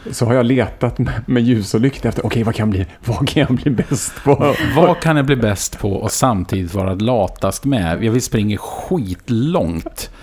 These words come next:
Speaker 2: eh, väldigt sakta, men
Speaker 1: Men länge.
Speaker 2: Ja.
Speaker 1: Ja,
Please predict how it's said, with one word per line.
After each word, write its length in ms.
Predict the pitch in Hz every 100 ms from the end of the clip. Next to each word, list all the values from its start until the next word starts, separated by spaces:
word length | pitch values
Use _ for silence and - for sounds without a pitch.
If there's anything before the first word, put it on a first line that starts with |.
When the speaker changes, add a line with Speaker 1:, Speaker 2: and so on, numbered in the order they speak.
| - - - - 127
Speaker 2:
eh, 380 | 123 110 107 98 104 113
väldigt 380 | 123 110 92 -
sakta, 560 | - 87 - - 92 - - _ -
men 440 | 120 113 110 107 - - -
Speaker 1:
Men 280 | 120 101 101
länge. 460 | 117 90 78 90 110
Speaker 2:
Ja. 240 | 131 104 95 - _ - -
Speaker 1:
Ja, 200 | 98